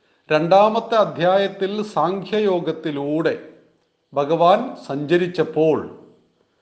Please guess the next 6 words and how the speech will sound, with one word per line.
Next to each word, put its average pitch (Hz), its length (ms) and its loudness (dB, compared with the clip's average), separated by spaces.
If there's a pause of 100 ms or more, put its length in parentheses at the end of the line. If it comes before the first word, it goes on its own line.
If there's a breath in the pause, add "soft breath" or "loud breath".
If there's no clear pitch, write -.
(320)
ആത്യന്തികമായത് 185 1600 2 (1000)
ജ്ഞാനമാണ്, 165 920 2
സ്ഥിതപ്രജ്ഞയാണ് 170 1500 0 (100)
എന്ന് 139 220 0
അർജുനോട് 151 500 -2
പറയുകയാണ്. 127 640 -2